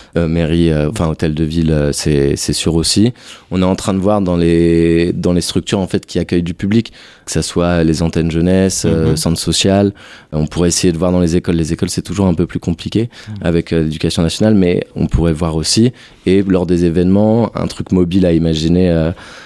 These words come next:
Speaker 1: euh, sur les conseils de quartier quand on fait des réunions publiques. Et puis, euh, et puis voilà.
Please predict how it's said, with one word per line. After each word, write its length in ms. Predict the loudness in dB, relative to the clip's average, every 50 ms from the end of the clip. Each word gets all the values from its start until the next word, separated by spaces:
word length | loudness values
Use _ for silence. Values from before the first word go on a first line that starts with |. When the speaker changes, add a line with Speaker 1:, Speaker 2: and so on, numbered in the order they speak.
| -20 -14 -6 -4
Speaker 1:
euh, 400 | -2 0 0 2 2 2 2 0 0
sur 180 | 0 0 0
les 100 | 0 0
conseils 300 | 0 0 -2 0 -2 -2
de 80 | -2 -2
quartier 400 | -4 -4 -6 -6 -4 -6 -4 -4
quand 180 | -4 -6 -8
on 20 | -8
fait 120 | -8 -6 -4
des 100 | -2 0
réunions 280 | 0 0 0 0 -2
publiques. 480 | -4 -6 -6 -2 0 0 0 0 -2 -4
Et 80 | -6
puis, 260 | -6 -6 -8 -6 -4 -4
euh, 120 | -4 -4
et 240 | -6 -8 -10 -14 -14 -8
puis 120 | -4 -2
voilà. 220 | 0 0 0 0